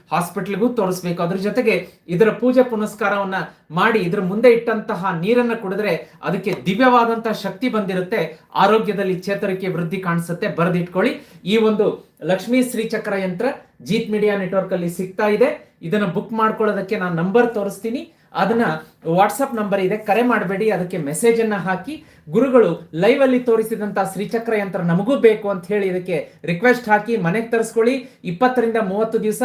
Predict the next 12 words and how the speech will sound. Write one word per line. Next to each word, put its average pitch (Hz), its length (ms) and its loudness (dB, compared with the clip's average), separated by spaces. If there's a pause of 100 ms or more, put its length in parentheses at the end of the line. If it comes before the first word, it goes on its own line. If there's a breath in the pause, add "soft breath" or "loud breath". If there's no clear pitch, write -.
ನಾನು 185 180 -2
ಹತ್ತರಿಂದ 208 400 0
ಹದಿನೈದು 196 420 2
ಲಕ್ಷ - 220 -2
ಸಿದ್ಧಿ 196 360 -2
ಜಪ 185 300 -2
ಮಾಡಿ 180 260 -2
ಮನೆಗೆ 170 260 -2
ಕಳ್ಸಕ್ಕೆ 175 400 -2
ಸಮಯ 170 300 -2
ಬೇಕಾಗುತ್ತೆ. 185 520 0 (440 loud breath)
ಹಾಗೆ 220 400 2